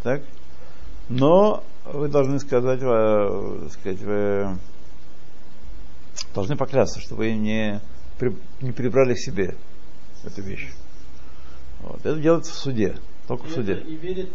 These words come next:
Speaker 2: э, несм-, несмотря на то, что нет двух свидетелей?
Speaker 1: Нет, да, конечно, как, если есть свидетели, какая клятва может быть?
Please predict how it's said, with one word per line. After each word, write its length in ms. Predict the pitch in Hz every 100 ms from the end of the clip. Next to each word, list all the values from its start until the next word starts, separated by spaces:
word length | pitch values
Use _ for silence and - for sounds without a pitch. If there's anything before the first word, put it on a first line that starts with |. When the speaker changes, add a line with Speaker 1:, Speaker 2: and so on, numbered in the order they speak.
| -
Speaker 2:
э, 340 | 147 147 143 147
несм-, 400 | 156 156 156 165
несмотря 300 | 160 170 170
на 100 | 165
то, 100 | 160
что 160 | 160 165
нет 180 | 165 151
двух 140 | 156 165 -
свидетелей? 460 | 147 180 196 247 247
Speaker 1:
Нет, 320 | 120 113 139 135
да, 200 | 101 120
конечно, 460 | 147 165 170 120
как, 280 | 98 98 90
если 460 | 95 92 95 - 117
есть 160 | -
свидетели, 380 | - 127 107 101
какая 180 | 98 107
клятва 300 | 117 104 95
может 280 | 90 90
быть? 120 | -